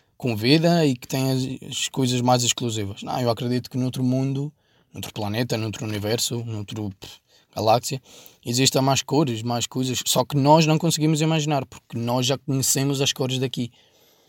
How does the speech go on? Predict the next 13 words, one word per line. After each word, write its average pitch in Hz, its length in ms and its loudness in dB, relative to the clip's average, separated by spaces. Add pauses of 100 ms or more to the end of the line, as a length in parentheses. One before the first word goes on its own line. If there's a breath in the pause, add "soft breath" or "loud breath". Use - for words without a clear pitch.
(580 soft breath)
não 107 140 -4
é? 110 160 -4 (200)
Por 104 120 -8
isso, - 340 -4
tipo, - 200 -14
se - 60 -4
tu 113 100 -8
vês 110 180 -4
uma 110 180 -4
cor 113 260 -2
meio 107 500 -2 (100)
amarelada, 120 760 4 (240 loud breath)
aliás, 139 400 0